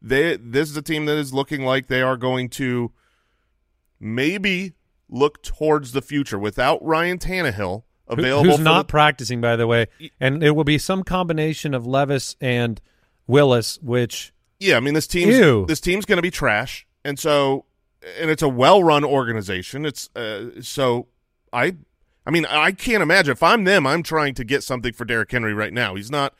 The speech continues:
Speaker 1: really the future for this franchise. You've got Tyjae Spears there. So he's a pickup where an injury could happen, a trade could happen, or he could, you know, Jaylen Warren his way into, uh, weekly flex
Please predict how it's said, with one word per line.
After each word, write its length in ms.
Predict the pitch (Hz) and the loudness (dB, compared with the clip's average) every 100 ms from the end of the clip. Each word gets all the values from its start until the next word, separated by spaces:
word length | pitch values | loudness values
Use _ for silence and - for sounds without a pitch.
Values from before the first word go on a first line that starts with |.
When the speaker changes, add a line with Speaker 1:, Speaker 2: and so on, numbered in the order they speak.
| _ _ _ | _ _ _
Speaker 1:
really 320 | 131 147 139 | 0 2 2
the 100 | 117 | 0
future 360 | - 147 127 120 | -2 -2 -2 -4
for 140 | 120 | -4
this 140 | 110 - | -6 -6
franchise. 580 | 135 139 127 117 101 | -4 -4 -4 -4 -4
You've 100 | 110 95 | -6 -2
got 200 | 131 - | -2 -2
Tyjae 320 | 120 110 107 | -8 -8 -10
Spears 300 | - 107 98 | -8 -8 -6
there. 140 | 95 | -8
So 220 | - 120 - _ _ _ _ _ _ _ _ 60 104 | -6 -8 -8 _ _ _ _ _ _ _ _ _ -18
he's 380 | 127 156 156 143 | -10 -6 -2 -2
a 60 | |
pickup 340 | 190 185 165 156 | -2 -2 -2 0
where 320 | 143 135 - _ _ _ _ _ _ 120 | 2 2 -2 _ _ _ _ _ _ -10
an 100 | 113 | -6
injury 500 | 131 156 180 175 - - | -6 -4 -2 -2 -4 -10
could 180 | 180 156 | -6 0
happen, 460 | 165 165 170 170 _ - | 2 2 -4 -8 _ -16
a 60 | |
trade 540 | - 151 151 156 151 _ | -10 -4 -2 -2 -6 _
could 160 | 147 | -4
happen, 440 | 147 139 - 143 - _ _ | -2 -2 -2 -8 -10 _ _
or 220 | 156 180 | 4 4
he 140 | 185 190 | 4 0
could, 380 | 180 175 156 - _ _ _ | 0 0 -2 -10 _ _ _
you 200 | 101 143 | -10 -4
know, 120 | 135 | -4
Jaylen 420 | 127 131 151 151 | -2 0 0 0
Warren 300 | 139 151 151 | 2 2 2
his 260 | 139 147 120 | -2 -4 -4
way 300 | 127 131 131 | -2 -2 -2
into, 560 | 127 120 135 127 123 113 _ _ _ | -4 -6 -4 -4 -4 -10 _ _ _
uh, 200 | - - | -10 -8
weekly 460 | 113 101 139 147 143 | -8 -4 -4 -2 -6
flex 600 | - 143 139 - - - | -4 -2 -2 -4 -10 -12